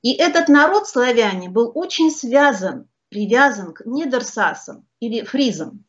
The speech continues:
И эти народы умножились, то есть говорится, что они вместе уже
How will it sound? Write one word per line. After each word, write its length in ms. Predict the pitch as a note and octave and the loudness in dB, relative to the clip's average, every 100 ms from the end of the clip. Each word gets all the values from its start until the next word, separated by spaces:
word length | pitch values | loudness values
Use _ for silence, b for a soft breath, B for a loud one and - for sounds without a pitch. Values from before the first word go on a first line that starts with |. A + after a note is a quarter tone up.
| b b - | b b -2
И 120 | A#3+ | 0
эти 140 | A#3 | 4
народы 420 | A#3 A3 B3 A#3 B3+ | 4 6 4 4 2
умножились, 840 | B3+ B3 C#4+ E4 B3 G3 D3+ - _ | 2 4 4 4 2 0 -6 -14 _
то 60 | F3+ | -10
есть 80 | - | -6
говорится, 260 | G#3 G#3 | -4 -6
что 140 | G3+ A3 | -4 0
они 160 | A#3 | 2
вместе 560 | A3 C4+ C4 - G#3+ G3+ | 4 4 4 0 -2 -4
уже 500 | A3 G#3 G#3+ F#3 - | -4 -2 0 0 -2